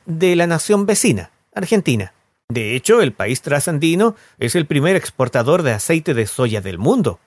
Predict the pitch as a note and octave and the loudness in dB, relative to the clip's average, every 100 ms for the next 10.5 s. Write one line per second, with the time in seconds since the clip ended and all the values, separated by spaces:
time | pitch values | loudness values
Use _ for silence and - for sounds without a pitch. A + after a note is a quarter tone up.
0 | _ _ F3 D#3+ D3 - A2 C3+ F#3+ C#3 | _ _ 0 2 2 -2 -2 2 2 0
1 | B2 C#3 - B2+ A2+ - F3 G#3+ G#3+ G#3+ | -2 -2 0 -2 -2 -2 0 0 2 2
2 | G3 E3 C3+ F3+ - D3 A#2 - B2 A2+ | 0 -2 -2 -2 -2 -2 -2 -4 -4 -4
3 | A#2 G#2 - F3+ F#3+ F#3+ A#3 G#3 A3 A#2+ | -4 -6 -2 0 0 2 0 2 2 0
4 | G2+ _ _ _ _ _ F#3+ B3 G#3 D#3 | -2 _ _ _ _ _ -2 0 0 0
5 | G#3 G#3 G3 F3+ D3 C#3 A#2+ C#3 B2 C3 | 2 2 0 0 0 0 0 -2 -2 -2
6 | D#3+ D#3 A#2 A2 A2+ D#3+ D#3 C3 - A#2 | -2 0 0 0 0 0 0 -2 -4 -6
7 | G2+ - E3 G#3+ A3+ A#3 A#3+ E3 C#3 G3 | -6 -2 0 2 2 2 2 2 0 -2
8 | _ _ _ _ _ G#2+ A2+ A#2 C3+ D3 | _ _ _ _ _ -12 -6 -4 -2 -2
9 | G#2+ - E3+ G3 C3 A2+ - - A#2 G2 | -2 0 0 2 0 0 -4 -6 -8 -6
10 | - B2+ C3+ G#3 A3 | -2 0 2 2 -2